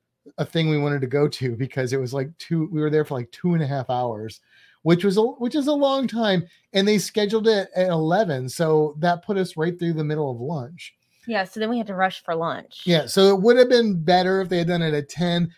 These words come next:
Speaker 1: They did tell us up front, you know, "You're gonna need two hours," but that was before we waited a half an hour to start or twenty minutes to start. That's fine, whatever. Though they can, they can streamline that.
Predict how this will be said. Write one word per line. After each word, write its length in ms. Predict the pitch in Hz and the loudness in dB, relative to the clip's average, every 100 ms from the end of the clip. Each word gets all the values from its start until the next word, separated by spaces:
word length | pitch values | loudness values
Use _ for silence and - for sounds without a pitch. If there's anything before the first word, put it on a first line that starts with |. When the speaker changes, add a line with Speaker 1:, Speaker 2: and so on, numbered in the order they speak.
| _ | _
Speaker 1:
They 100 | 185 | 4
did 280 | 175 247 311 | 4 0 -2
tell 240 | 220 226 | 0 2
us 220 | 233 233 - | 2 0 -4
up 200 | 190 190 | -4 -2
front, 300 | 185 196 180 _ _ - | -4 -4 -6 _ _ -8
you 160 | 160 170 | -2 2
know, 200 | 165 175 | 2 0
"You're 200 | 147 160 | -2 -2
gonna 180 | 170 165 | 0 0
need 220 | 165 165 | 0 0
two 180 | - 151 | 0 0
hours," 360 | 147 151 151 | 0 0 -4
but 160 | - 135 | -8 -8
that 100 | 143 | -4
was 160 | 139 | -4
before 540 | 127 135 - 131 131 127 _ _ _ | -6 -10 -8 -6 -6 -8 _ _ _
we 120 | 135 | -8
waited 340 | 131 139 139 131 | -2 0 0 -2
a 40 | |
half 260 | 123 139 135 | -4 -6 -6
an 60 | 135 | -4
hour 180 | 131 127 | -2 -2
to 60 | |
start 460 | 120 - 151 143 143 | -2 0 2 2 -2
or 60 | 131 | -8
twenty 240 | 147 143 | -6 -4
minutes 180 | 135 127 | -4 -6
to 60 | - | -8
start. 300 | 135 131 135 _ _ _ _ _ _ 233 170 | -4 -4 -6 _ _ _ _ _ _ _ -2
That's 380 | 208 214 208 - | 6 6 4 -4
fine, 420 | - 165 139 139 | -2 0 0 0
whatever. 340 | 156 143 123 | 2 2 0
Though 240 | 131 165 196 | 0 2 2
they 220 | 160 190 | 2 0
can, 300 | 185 165 151 | 2 0 -2
they 120 | - 185 | -2 -2
can 120 | 185 | -2
streamline 480 | - 151 151 135 127 | -4 -4 -4 -4 -4
that. 220 | 127 123 | -6 -8